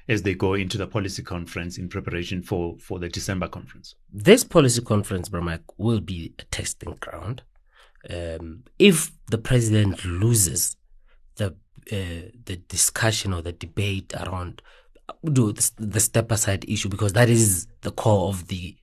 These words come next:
Speaker 2: dealing with corruption. If he loses that debate and, you know, the co-, policy conference this weekend makes a re-, uh, uh, recommendations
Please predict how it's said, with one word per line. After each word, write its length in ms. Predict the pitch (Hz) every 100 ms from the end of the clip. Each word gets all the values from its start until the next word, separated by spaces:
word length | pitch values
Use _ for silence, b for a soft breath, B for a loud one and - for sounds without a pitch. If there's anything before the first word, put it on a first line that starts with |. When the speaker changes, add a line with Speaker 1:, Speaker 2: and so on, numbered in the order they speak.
| _
Speaker 2:
dealing 320 | 101 104 98
with 180 | 92 -
corruption. 520 | - 85 85 - - B B B B
If 220 | - 285
he 180 | - 143
loses 680 | 113 107 131 104 73 - - _ _ _
that 240 | - 104 101
debate 520 | - 73 104 101 -
and, 320 | 98 98 95 - b b b
you 120 | - 104
know, 180 | 90 - - _ 113 - -
the 240 | 113 95 -
co-, 140 | 113
policy 340 | 107 123 110
conference 460 | 117 110 107 110 90
this 200 | 98 -
weekend 440 | 104 101 98 95
makes 360 | 87 92 95 - b b b
a 460 | - 95 90 87 90 98
re-, 140 | 98 -
uh, 540 | 98 90 87 - -
uh, 100 | 90
recommendations 1040 | 92 - 92 87 82 95 98 - 85 78